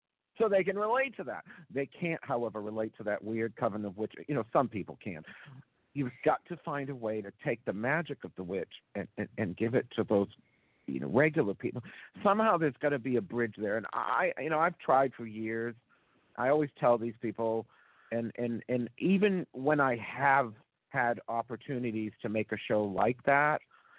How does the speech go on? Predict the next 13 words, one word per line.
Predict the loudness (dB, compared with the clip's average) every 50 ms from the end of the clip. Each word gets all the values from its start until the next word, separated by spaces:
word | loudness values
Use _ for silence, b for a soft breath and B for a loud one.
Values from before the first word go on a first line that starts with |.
| b b b b b -2
they | -2 0
never | 2 2 0 2 0 0
quite | -2 -2 -8 -4 2 2 2 2 2 -4 _ _ _ _ _ _ _ _
went | -2 -2 -2 -2 -4 -8
there | -6 -4 -4 -4 -4
the | -4 -4
way | -4 -4 -2 -2
I | -2 -4
thought | -2 -2 -4 -4 _
they | -4 -4 -4 -4 -4
should | -6 -6 -2
have. | 0 0 0 0 -2 -4 -8 -10
And | -8